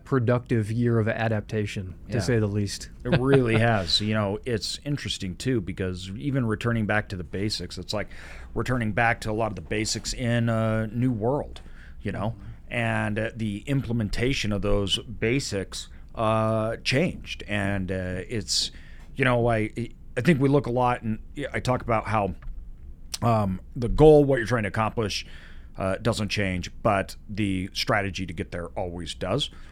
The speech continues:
Speaker 2: And you have to be flexible and willing to do that. And, uh, I think that that's a clear defining moment when markets go through transitionary periods, which we're in, the whole market's in one, right? And storage has been one.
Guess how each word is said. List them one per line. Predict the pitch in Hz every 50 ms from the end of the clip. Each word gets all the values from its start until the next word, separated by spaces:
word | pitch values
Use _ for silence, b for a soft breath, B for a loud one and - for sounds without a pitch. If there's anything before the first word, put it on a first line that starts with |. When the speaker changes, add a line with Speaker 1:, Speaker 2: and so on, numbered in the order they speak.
| B B B B
Speaker 2:
And | - 120 117 113
you | 113 110 104
have | 110 107 -
to | 101
be | 101 90
flexible | - - - - 117 117 110 - - 107 101 104 98 95
and | 87 90
willing | 92 98 95 95 92 82
to | - -
do | 76 78 90 90 80
that. | 71 - - - - B B B B B B B B
And, | 113 113 113 113 113 110 110 107 104 101
uh, | 101 - -
I | 123
think | 101 123 120 107 -
that | 107 - -
that's | 110 107 101 - - - - -
a | 110 104 101 101 95 92 90 85 - - - - - - - -
clear | - - 139 143 139 131
defining | 113 110 - - - 113 120 120 120 117 110 107 104 101 98 95 87 - - - - - - - - - - - - - - - - - - - -
moment | 95 104 113 127 151 165 143 123 113 135 -
when | 123 110 101
markets | 104 107 117 127 120 - - 104 92 - -
go | - - 107 104
through | 104 - 110 90 85
transitionary | - - 107 110 101 101 - - 123 - - - 104 98 92 90 85 -
periods, | 110 120 107 87 78 - - - -
which | 107 104 - B B B B B B B B B B B - - - - - - - - - - - - - - - - -
we're | - 135 156
in, | 165 117 - - -
the | 104
whole | 117 170 156
market's | 127 120 143 175 - - - - - 92
in | 82 80
one, | 78 - - -
right? | - 101 104 117 127 123
And | 120 107
storage | - - - 156 156 147 117 101
has | 98 -
been | - 95 90 90
one. | 82 82 76